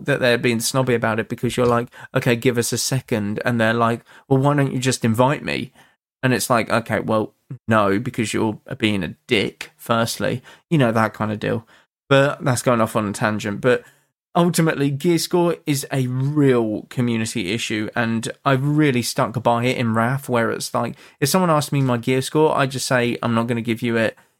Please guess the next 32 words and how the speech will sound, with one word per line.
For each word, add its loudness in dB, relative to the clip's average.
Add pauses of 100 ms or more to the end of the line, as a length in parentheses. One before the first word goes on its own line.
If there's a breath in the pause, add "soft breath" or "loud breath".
(120)
You -8
can 0
either 2
invite 2
me 0
or -2
you 0
don't. 0 (260 loud breath)
It's -6
your 0
call," -2
but -2 (560)
I've -4
done 2
my 4
achievements -2
for 0
it. 2
I've 0
done 2 (440 loud breath)
twenty-five 2
man 2
heroic -2
Lich -2
King. -2
I've -2
done 0
ten 0
man 2
heroic 0
Lich -4
King. -2